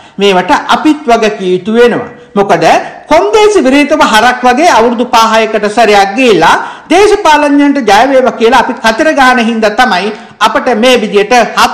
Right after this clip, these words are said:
පොළොවේ ගාගෙන විඳවන්න සිද්ධ වෙලා තියෙන්නේ. ඒ නිසා මේ කාලකන්ණි ක්‍රමය වෙනස් කරන්න පුළුවන්. ඒ ගැන දැක්මක් තිබෙන සමාජ දේශපාලන කණ්ඩායමක් සමග අපි පෙරමුණට යමු. මිත්‍රෝනි,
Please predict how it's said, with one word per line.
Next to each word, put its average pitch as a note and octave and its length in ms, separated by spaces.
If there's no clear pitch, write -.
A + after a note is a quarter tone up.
පොළොවේ C#4+ 280
ගාගෙන G#3+ 420
විඳවන්න G#3+ 560
සිද්ධ G3+ 360
වෙලා D#3+ 280
තියෙන්නේ. E3 460
ඒ F3+ 100
නිසා F3+ 560
මේ F#3+ 180
කාලකන්ණි F3 680
ක්‍රමය F3 360
වෙනස් F3+ 260
කරන්න F3+ 400
පුළුවන්. B3 380
ඒ D#4 120
ගැන G#4 260
දැක්මක් F#4 420
තිබෙන F#3+ 240
සමාජ B3+ 520
දේශපාලන G3+ 540
කණ්ඩායමක් G3+ 520
සමග A#3+ 280
අපි B3 240
පෙරමුණට F3+ 500
යමු. - 200
මිත්‍රෝනි, G3+ 380